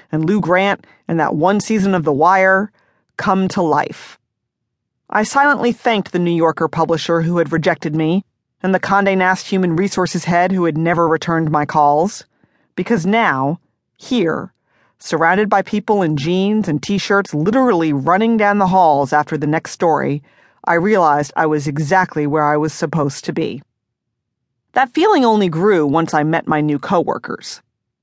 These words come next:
As the head of the column, Richard was assisted by a team of three.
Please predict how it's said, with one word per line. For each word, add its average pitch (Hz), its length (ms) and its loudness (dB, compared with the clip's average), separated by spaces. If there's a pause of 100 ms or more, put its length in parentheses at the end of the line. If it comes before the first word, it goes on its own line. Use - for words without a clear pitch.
(480)
As 190 140 0
the 233 120 0
head 330 180 4
of 285 80 2
the 214 80 0
column, 165 500 2 (260)
Richard 240 320 2
was 247 200 2
assisted 180 440 -2
by 156 140 2
a 160 80 2
team 156 300 -2
of 165 100 -2
three. - 560 -2